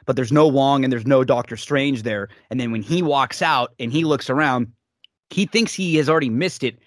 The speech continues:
He's coming to warn everybody about Thanos. He thinks Thanos has already, uh, done it. He thinks the snap's already happened. He thinks he's, uh, the world's already been destroyed,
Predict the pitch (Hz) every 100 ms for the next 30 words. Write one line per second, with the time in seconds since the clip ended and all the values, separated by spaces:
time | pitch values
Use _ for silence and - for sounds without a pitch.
0 | _ _ 147 - - 180 143 156 185 135
1 | 135 131 131 120 113 - 147 180 131 117
2 | - - _ 139 - 190 160 - 165 151
3 | 139 127 135 147 135 127 120 - _ -
4 | 110 107 98 104 135 170 123 120 - 113
5 | 120 151 - 113 139 139 - 135 120 143
6 | 120 139 127 120 120 127 - 113 104 123
7 | 139 120 131 123 117 117 98 - 135 151
8 | 151